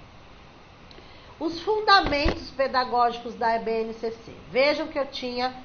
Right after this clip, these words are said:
falado sobre competências, que é uma palavra-chave da B N C C para o concurso, competência. O que é competência? É fa-,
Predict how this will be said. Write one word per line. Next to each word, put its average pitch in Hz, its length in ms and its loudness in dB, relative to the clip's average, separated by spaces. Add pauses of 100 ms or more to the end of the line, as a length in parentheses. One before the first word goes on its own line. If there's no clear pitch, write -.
(540)
falado 233 640 8
sobre 233 380 -4
competências, 262 960 -2
que - 100 -10
é 226 40 2
uma 226 160 0
palavra-chave 233 1300 4
da 196 160 0
B 190 140 -4
N 185 200 -4
C 180 180 -10 (160)
C 185 280 -6 (140)
para 180 180 -8
o 180 40 -14
concurso, 175 560 -10
competência. 190 640 -12 (640)
O 294 120 0
que 311 260 2
é 339 160 8
competência? 277 1160 2 (580)
É 254 300 0 (300)
fa-, 240 180 0